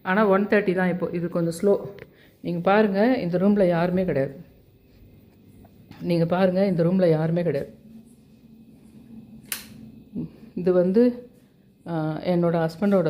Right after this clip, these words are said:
ரூமு. அவர் இங்க, இங்க தான் இருப்பாரு. நான் அங்க தான் இருப்பேன். பட்டர்ஃப்ளை போட்ட பெட்ஷீட் காமிச்சேன்ல, அங்க தான் இருப்பார். ரொம்ப பர்சனல் காட்டக்கூடாது. ஆனா, நான் சொன்னா நம்ப மாட்டீங்கல்ல நீங்க. நான் மட்டும் தான் இருக்கிறேன் ஆக்சுவலா இப்போ இங்க.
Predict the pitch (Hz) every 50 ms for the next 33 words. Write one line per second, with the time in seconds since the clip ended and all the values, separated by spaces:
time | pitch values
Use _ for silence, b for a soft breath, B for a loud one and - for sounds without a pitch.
0 | 147 139 143 151 147 147 147 - - - - _ - 156 151 156 160 165 165 170
1 | 175 175 170 175 170 165 160 - 175 175 175 175 180 175 165 170 - 151 160 196
2 | 226 226 190 165 151 151 160 165 175 170 165 160 165 147 131 - 165 165 185 202
3 | 208 185 190 175 170 165 165 165 160 160 202 190 - - 156 151 151 - - 139
4 | 147 180 226 262 240 180 160 160 165 160 175 170 156 147 - - 151 - - B
5 | B B B B B B - - - - 151 160 185 185 - 185 175 - - 196
6 | 190 196 175 185 202 233 196 185 165 151 156 160 180 208 233 240 240 240 B B
7 | B B B - 202 214 220 214 208 208 208 - 226 262 277 262 254 226 240 247
8 | 247 240 208 185 170 160 160 156 160 156 170 196 220 233 220 190 185 190 196 202
9 | 185 180 185 196 180 170 175 180 180 160 143 143 143 - - - 151 156 147 151
10 | - - 151 - - - -